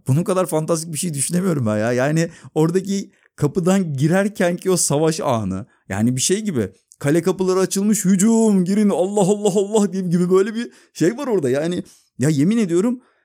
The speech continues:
şunu yaşadım. Bir otuz boyunda ortalama yetmiş yaşında bir kadından bir dirsek yiyip nefessiz kaldığımı biliyorum. Böyle, "Hıh!" dedim, nefesim kesildi yani. "Teyze ne yaptın?" falan diyor böyle. "Ne o, metrobüse binecek." "Teyzeciğim ben sana yer veririm. Zaten oturmaya niyetim yok da.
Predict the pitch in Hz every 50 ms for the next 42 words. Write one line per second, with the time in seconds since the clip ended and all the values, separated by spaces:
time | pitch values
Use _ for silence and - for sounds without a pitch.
0 | _ _ _ - - - 151 175 214 240 220 185 - 156 151 196 247 254 - _
1 | - 139 165 233 226 202 196 196 185 165 160 160 160 160 156 160 170 214 247 269
2 | - - _ _ _ - 170 170 170 - 196 185 202 196 180 185 196 190 208 220
3 | 202 185 160 135 147 151 156 190 214 208 190 160 180 190 196 190 160 120 143 165
4 | 160 - 226 202 170 180 220 196 185 165 151 175 196 190 214 208 - 185 180 180
5 | 180 196 202 202 196 170 151 131 127 123 120 160 175 254 - - - _ _ _
6 | 220 208 196 226 247 196 170 202 220 254 285 269 302 233 214 208 175 156 151 147
7 | 147 - - 160 170 226 240 302 - - - - - - - - - - - -
8 | - 330 294 285 277 240 202 - 208 202 196 196 208 220 214 185 185 160 151 160
9 | 160 190 196 208 165 160 214 220 220 226 202 190 190 190 208 202 196 - 214 208
10 | 202 160 123 107 - - 156 151 160 220 220 214 180 156 170 175 180 196 208 170
11 | 151 170 165 165 156 127 135 147 180 185 139 131 143 - 185 175 156 - - 156
12 | 151 143 139 139 139 135 - 170 208 226 220 - - 185 123 -